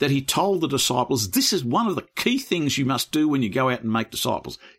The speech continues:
Get 'em baptized." And I'm not gonna explain why here, but it's a crucial foundational teaching. In fact, it was so important that Jesus himself was baptized by John the Baptist. And John recognized that Jesus didn't need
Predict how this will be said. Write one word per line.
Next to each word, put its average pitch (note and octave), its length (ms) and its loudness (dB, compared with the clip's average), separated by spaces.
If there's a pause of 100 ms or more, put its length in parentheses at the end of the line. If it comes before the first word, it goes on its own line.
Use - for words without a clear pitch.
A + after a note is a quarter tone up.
(120)
Get C#3+ 220 0
'em D#3+ 100 0
baptized." - 720 -4 (440)
And F2+ 120 -2
I'm G#2 100 4
not D3+ 140 0
gonna A#2 120 0
explain G#2 440 -2
why F#2+ 160 -4
here, B2+ 180 -2
but B2+ 240 -4
it's B2+ 160 -2
a F#2 60 -4
crucial D#3+ 680 0 (180)
foundational G#2+ 760 -2
teaching. - 320 -4
In C3+ 80 -2
fact, E3+ 180 -2
it - 60 0
was C3 80 0
so A3+ 160 2
important D3+ 560 -2 (240)
that - 140 -2
Jesus D3 360 0
himself B2+ 480 -2
was A2+ 100 -4
baptized F2+ 560 -4
by F2+ 180 -4
John G2 240 -4
the F2 60 -6
Baptist. A#2 540 -6 (320)
And C3+ 160 0
John F#3+ 300 2
recognized A#2+ 580 0
that - 80 -8
Jesus A#2 320 0
didn't F#2 340 -2
need B2 420 0